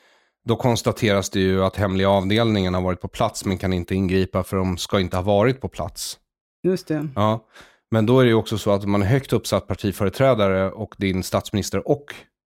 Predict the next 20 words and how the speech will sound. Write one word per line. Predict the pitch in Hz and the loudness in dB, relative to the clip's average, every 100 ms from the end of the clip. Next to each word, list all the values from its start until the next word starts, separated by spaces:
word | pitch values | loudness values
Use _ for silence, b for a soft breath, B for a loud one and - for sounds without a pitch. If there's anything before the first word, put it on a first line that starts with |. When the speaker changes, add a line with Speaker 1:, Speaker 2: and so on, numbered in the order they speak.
| _ 107 | _ -2
Speaker 1:
eh, | 98 | 0
partiledare | 95 - 90 90 92 92 | -2 -2 -2 -2 -4 -2
just | 95 - | -4 -2
har | 92 | -2
blivit | 90 92 | 0 2
mördad, | 101 92 117 92 90 - b b b | 2 2 2 0 -2 -12 b b b
så | - 113 101 | -4 -2 0
kan | 107 98 | 0 0
du | 101 | 0
ju | 95 95 | 0 -2
inte | - 92 | -2 0
heller | 95 | 0
vara | 92 90 | -2 -2
säker | 107 92 95 | -4 -4 -8
på | - 95 92 95 _ _ _ _ _ - | -6 -4 -4 -6 _ _ _ _ _ -4
om | 101 98 | -2 2
det | 92 | 2
är | 90 92 | 0 -2
någon | 104 98 92 90 90 | -2 -2 -2 -2 -2
annan | 107 95 90 90 | -2 0 -2 -2